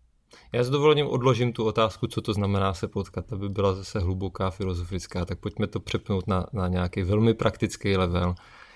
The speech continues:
Eh, jak budovat důvěru? Co dělá, eh, že moje zkušenost je jednak z mýho života, a jednak z, eh, kurzů, který znamenají do nějaké míry lektorování a trénink a do nějaké míry doprovázení lidí při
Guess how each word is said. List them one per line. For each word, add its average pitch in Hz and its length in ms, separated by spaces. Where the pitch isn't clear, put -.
Eh, 101 40
jak 110 180
budovat 113 400
důvěru? 101 440
Co - 160
dělá, 143 380
eh, 139 200
že 127 80
moje 117 320
zkušenost 123 580
je 110 300
jednak 120 280
z - 40
mýho 113 200
života, 120 460
a 98 260
jednak 104 400
z, - 200
eh, 107 40
kurzů, 113 560
který 107 340
znamenají 104 760
do 101 180
nějaké 98 340
míry 101 240
lektorování 101 600
a 92 40
trénink 107 380
a 101 40
do 98 60
nějaké 98 340
míry 95 200
doprovázení 95 720
lidí 92 240
při 92 400